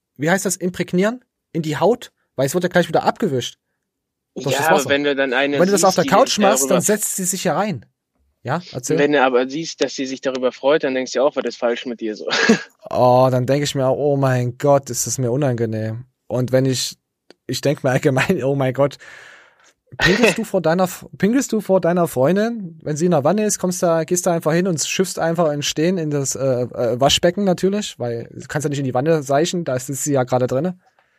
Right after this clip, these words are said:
Speaker 2: Alter Schwede, das ist ja so krass, das Thema, ne?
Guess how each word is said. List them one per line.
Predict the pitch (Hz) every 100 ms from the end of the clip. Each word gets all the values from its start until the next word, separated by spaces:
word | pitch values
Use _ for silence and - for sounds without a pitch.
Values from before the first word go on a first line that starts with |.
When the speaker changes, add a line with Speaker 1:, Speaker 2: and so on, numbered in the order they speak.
| _ _ _ _
Speaker 2:
Alter | 139 147 147 147
Schwede, | 135 139 131
das | 123 -
ist | 131 143
ja | 131
so | 139
krass, | - 143 139
das | 127 -
Thema, | - 127 117
ne? | 117 135